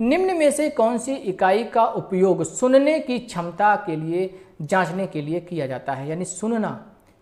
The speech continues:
ठीक है, अब कहने का मतलब ये कह रहे हैं जो हम लोग वॉल्यूम मापते हैं, यानी शोर मापते हैं, वो किससे मापते हैं?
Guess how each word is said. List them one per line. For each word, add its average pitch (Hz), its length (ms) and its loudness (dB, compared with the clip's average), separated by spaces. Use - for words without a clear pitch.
ठीक 330 140 2
है, - 420 -2
अब 190 280 2
कहने 190 200 0
का 214 120 -2
मतलब 226 480 -4
ये 202 60 -8
कह 180 200 -2
रहे 180 140 -4
हैं 190 220 -2
जो 185 120 0
हम 165 140 -6
लोग 214 280 -4
वॉल्यूम 226 480 2
मापते 226 380 4
हैं, 151 280 -6
यानी 196 100 -2
शोर 330 360 4
मापते 208 400 0
हैं, 160 120 -4
वो 185 120 -2
किससे 170 280 -6
मापते 160 320 -8
हैं? 185 240 -10